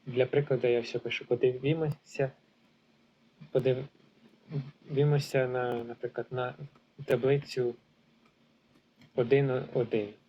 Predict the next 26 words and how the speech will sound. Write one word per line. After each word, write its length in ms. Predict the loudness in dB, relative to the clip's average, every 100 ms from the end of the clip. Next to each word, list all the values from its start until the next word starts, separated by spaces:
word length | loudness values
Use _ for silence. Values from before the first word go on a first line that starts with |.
| _ _ _ _
або 340 | -12 0 0 0 _ _ _ -4
подивімося 600 | 0 2 4 2 2 -8 -12 -20 -20 -20 -20 _ -20 -20 _ _ _ _ _ _ _ -8 -2 0 0 2 0 0 -4 _ _ _ -6
на 340 | 0 0 0 -6 -20 _ _ _ _ _ 0
фо-, 160 | 0 0 -8 2
формулу, 600 | 4 4 2 4 2 0 -12 _ _ _ _ _ _ _ _ _ _ -20 -4
е, 60 |
од-, 520 | 0 2 0 -2 -10 -4
один, 440 | -4 2 2 2
чи 180 | -2 -6
як 100 | -6 -6
там, 140 | -16 -18 _ _ _ _
чи 120 | -8
навіть 320 | -2 -2 0 0
один 220 | 0 0
один, 280 | 2 2 2
але 200 | 2 0
ми 120 | 0
назвали 340 | -4 -4 -4
один, 240 | -4 -6 -14
хай 100 | -18
буде 260 | -18 -14 -14
один. 120 | -16 -20 _ _
Але 200 | -6 -6 -6 _ _ _ _
я 120 | -6 -4
думаю, 300 | -2 -4 -6
що 200 | -8